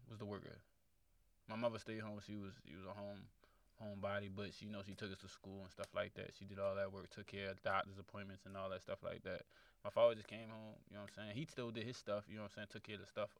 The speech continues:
at the house and stuff like that too, but my mother had her job, my father had his job, you know what I'm saying? That's how I look at it, like, you know what I'm saying?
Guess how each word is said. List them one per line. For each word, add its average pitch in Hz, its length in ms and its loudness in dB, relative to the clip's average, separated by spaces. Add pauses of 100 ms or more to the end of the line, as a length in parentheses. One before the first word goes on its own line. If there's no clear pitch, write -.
(140)
at - 80 -10
the - 60 -2
house 107 220 0
and - 80 -16
stuff - 200 -6
like 95 160 0
that - 180 -4
too, 147 300 -4
but 104 160 -2 (260)
my 139 80 -2
mother 131 220 6
had 123 140 8
her 120 120 8
job, 107 260 4
my 104 120 -2
father 98 240 2
had 92 100 -2
his 92 140 -6
job, - 160 -8 (160)
you 92 80 -14
know - 80 -12
what - 20 -16
I'm - 60 -14
saying? 92 160 -4
That's 98 160 0
how 92 160 4
I - 20 4
look 73 140 -2
at 80 160 0
it, 71 80 -8
like, - 180 -2 (540)
you - 20 -14
know 60 140 -12
what - 20 -20 (140)
I'm - 20 -
saying? 65 260 -14